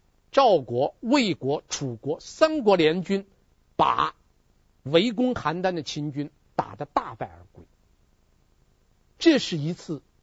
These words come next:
战国晚期的一次非常重大的战斗。这个战役说明合纵的力量还是相当强大的。而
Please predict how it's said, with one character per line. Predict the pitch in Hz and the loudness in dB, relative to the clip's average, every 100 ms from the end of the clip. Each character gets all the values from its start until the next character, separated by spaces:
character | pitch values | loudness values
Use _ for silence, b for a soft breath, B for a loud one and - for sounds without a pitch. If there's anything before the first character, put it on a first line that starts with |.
| _ _ _ _ _ _ - | _ _ _ _ _ _ 0
战 | 285 208 | 2 2
国 | 143 165 | 0 0
晚 | 139 98 87 | 0 -6 -12
期 | - 147 | -16 -12
的 | 131 | -10
一 | 151 | -10
次 | - | -12
非 | 135 311 | 2 2
常 | 254 143 | 2 -2
重 | 139 139 | -8 -10
大 | 107 | -10
的 | - _ | -18 _
战 | - - _ | -12 -12 _
斗。 | _ _ _ _ _ _ _ _ | _ _ _ _ _ _ _ _
这 | - 403 | 2 4
个 | 277 | 2
战 | 285 208 160 | 0 0 -2
役 | 170 - _ _ - | -10 -12 _ _ -16
说 | - - 269 | -6 2 4
明 | 262 202 214 | 4 0 -2
合 | - 147 180 294 | -6 0 2 4
纵 | - 294 180 | 4 4 4
的 | 156 143 | 0 -2
力 | 190 135 | -4 -4
量 | 113 - _ | -6 -10 _
还 | - 104 113 143 | -16 -12 -10 -10
是 | - 135 107 _ | -12 -16 -16 _
相 | - 147 135 | -12 -12 -12
当 | 113 | -16
强 | 113 - _ | -16 -20 _
大 | 101 _ | -20 _
的。 | _ _ _ _ _ _ _ _ _ _ _ _ _ _ _ _ 165 | _ _ _ _ _ _ _ _ _ _ _ _ _ _ _ _ 2
而 | 196 | 2